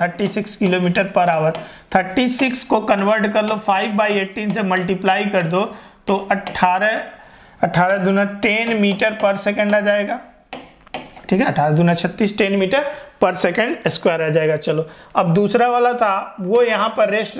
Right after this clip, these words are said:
था, उसकी initial velocity zero थी और ये टेन meter per second से आगे जाके इससे collision कर लिया। Collision के बाद ये दोनों single combined हो गए, जिनकी velocity common हो गई, ठीक है। तो <clears throat>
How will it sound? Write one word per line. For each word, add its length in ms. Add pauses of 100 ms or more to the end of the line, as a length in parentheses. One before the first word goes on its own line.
था, 120
उसकी 300
initial 380
velocity 520
zero 300
थी 240 (320)
और 160
ये 60
टेन 380
meter 320
per 140 (120)
second 260
से 180
आगे 260
जाके 300
इससे 200
collision 480
कर 140
लिया। 260 (360)
Collision 460
के 80
बाद 220
ये 80
दोनों 300
single 480
combined 580
हो 80
गए, 200
जिनकी 300
velocity 560
common 420
हो 180
गई, 160 (500)
ठीक 140
है। 80 (380)
तो 100 (1400)
<clears throat> 560